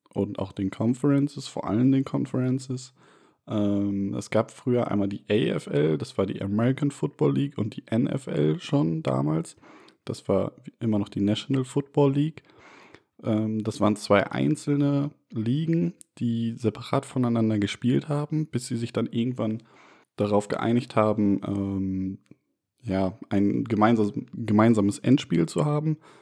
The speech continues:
was dann später zum Super Bowl wurde. Jedoch lief es jahrelang nebenbei separat, dass es zwei Ligen waren, die dann nur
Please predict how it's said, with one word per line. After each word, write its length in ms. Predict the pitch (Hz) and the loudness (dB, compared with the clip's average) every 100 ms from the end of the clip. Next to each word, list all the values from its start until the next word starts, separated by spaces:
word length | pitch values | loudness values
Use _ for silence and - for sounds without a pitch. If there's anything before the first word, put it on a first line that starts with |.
| _ | _
was 200 | - 104 | -4 -4
dann 160 | - 104 | -4 -6
später 380 | - 110 117 107 | 0 0 2 0
zum 200 | - 101 | -4 -6
Super 320 | - 143 180 | -4 -2 0
Bowl 260 | 175 170 160 | 4 2 2
wurde. 360 | 170 165 165 - - - - _ | 0 0 -2 -6 -20 -20 -20 _
Jedoch 640 | - 120 120 117 110 - - | -4 0 2 2 0 -6 -20
lief 640 | 95 87 113 123 127 - | -20 -14 -6 -4 -4 -6
es 320 | 127 - - | -12 -12 -14
jahrelang 680 | - 107 101 123 110 110 113 - | 0 2 2 2 2 2 0 -2
nebenbei 520 | 110 117 113 104 110 | 0 2 4 4 4
separat, 500 | 107 107 104 107 - | 2 0 0 0 0
dass 80 | - | -6
es 180 | 107 - | -6 -6
zwei 280 | - 107 | -2 2
Ligen 380 | 110 113 127 123 | 2 2 4 4
waren, 260 | 120 117 120 | 4 4 2
die 100 | 107 | 2
dann 220 | 101 104 | 2 4
nur 300 | 110 107 110 | 4 2 0